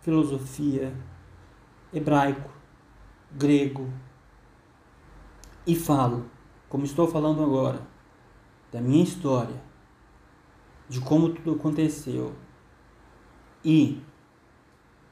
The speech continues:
que s-, quando não se tem conhecimento, principalmente nessas áreas de religião,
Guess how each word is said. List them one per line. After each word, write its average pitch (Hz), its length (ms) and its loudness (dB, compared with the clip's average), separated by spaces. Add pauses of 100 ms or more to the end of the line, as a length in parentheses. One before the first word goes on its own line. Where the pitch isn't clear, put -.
(1700)
que 156 240 6
s-, - 960 -10 (140)
quando 156 480 4
não 143 220 -2
se 147 140 -8
tem 170 280 -4
conhecimento, 160 880 0 (1600)
principalmente 180 880 2
nessas 165 340 -2
áreas 147 300 -2
de 139 100 -4
religião, 143 720 -2